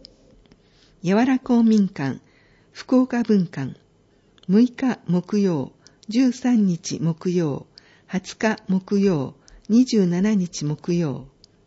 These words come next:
喜楽山健やか福祉館、七日金曜、十四日金曜、二十一日金曜、二十八日金曜。霞富士見ヶ丘店、七日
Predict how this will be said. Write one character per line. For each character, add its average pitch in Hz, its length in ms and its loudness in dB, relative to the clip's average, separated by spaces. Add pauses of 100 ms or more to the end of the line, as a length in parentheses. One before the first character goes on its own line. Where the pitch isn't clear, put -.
(420)
喜 - 100 -2
楽 254 240 0
山 196 340 0 (200)
健 - 300 0
や 277 100 -2
か 254 160 -6
福 - 200 -6
祉 - 180 -6
館、 143 280 -8 (560)
七 214 300 2
日 233 260 -6 (100)
金 202 300 2
曜、 165 320 -2 (480)
十 247 280 2
四 175 180 0 (140)
日 156 200 -6 (160)
金 190 320 2
曜、 156 340 -2 (420)
二 240 120 6
十 240 180 0
一 175 260 -2
日 165 480 -4
金 180 320 2
曜、 143 320 -4 (360)
二 233 140 4
十 214 220 2
八 170 320 -4
日 185 280 0
金 175 360 -2
曜。 139 320 -4 (580)
霞 214 640 -2
富 - 180 -6
士 247 140 0
見 277 180 2
ヶ 262 160 0
丘 226 220 -4
店、 147 340 -6 (440)
七 202 260 2
日 233 240 -4